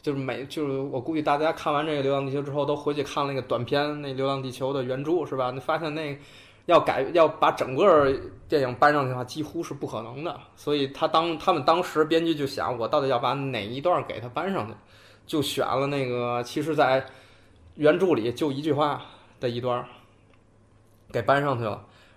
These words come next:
然后它里面其实也说了，就是，呃，这个改编啊，电影它不是照搬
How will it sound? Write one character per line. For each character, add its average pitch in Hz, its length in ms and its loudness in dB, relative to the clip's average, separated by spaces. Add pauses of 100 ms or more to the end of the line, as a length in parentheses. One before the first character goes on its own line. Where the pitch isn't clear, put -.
然 139 100 -2
后 135 460 4 (460)
它 165 120 0
里 123 120 0
面 135 120 0
其 - 80 -6
实 170 120 4
也 117 120 2
说 165 260 2
了， 143 120 6
就 127 100 -4
是， 120 200 -2 (440)
呃， 120 600 -4
这 156 100 -6
个 135 100 0
改 - 220 -2
编 143 200 4
啊， 135 380 4
电 143 160 4
影 107 160 -2
它 147 60 -8
不 143 140 -6
是 160 120 -2
照 131 180 4
搬 147 300 0